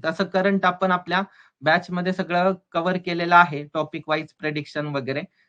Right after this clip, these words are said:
तरी पण most expected question की ज्याच्यावरती तुम्हाला थेट आणि काही कीवर्ड घेऊन तुम्हाला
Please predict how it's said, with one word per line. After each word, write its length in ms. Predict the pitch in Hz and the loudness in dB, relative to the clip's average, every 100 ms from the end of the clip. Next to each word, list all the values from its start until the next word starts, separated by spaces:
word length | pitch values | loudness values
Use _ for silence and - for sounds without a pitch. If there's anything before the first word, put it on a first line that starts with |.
| _ | _
तरी 160 | 185 226 | 0 0
पण 280 | 208 180 120 - | 0 -2 -2 -10
most 380 | 151 202 220 - | 0 0 0 -4
expected 680 | 175 - _ 190 190 196 185 | -8 -8 _ -4 0 -2 0
question 420 | 180 180 175 151 143 | -2 -2 -6 -8 -8
की 80 | |
ज्याच्यावरती 520 | 160 160 170 170 165 170 | -4 -2 0 -4 -6 -10
तुम्हाला 300 | 175 175 165 | -4 -2 -2
थेट 320 | 165 196 147 - - | 0 -2 -2 -12 -8
आणि 200 | 139 160 | -8 -4
काही 200 | 165 175 - | -4 -4 -2
कीवर्ड 320 | 190 185 196 | -2 2 0
घेऊन 300 | 185 180 165 | 0 -2 -4
तुम्हाला 380 | 156 170 151 156 | -6 -2 0 0